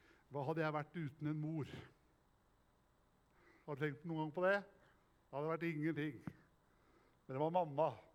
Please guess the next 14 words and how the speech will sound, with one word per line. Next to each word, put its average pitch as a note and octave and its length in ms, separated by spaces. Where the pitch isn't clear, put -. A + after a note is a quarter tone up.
som D3 160
ordnet C3+ 320
den B2+ 160
saken B2 320
der. G#2+ 240
Det C3+ 80
var D#3+ 160
krevende F#3 400
for F3+ 160
henne. A3+ 300
Det G#3 160
var F3 160
det. A3 160
Fem, F3 260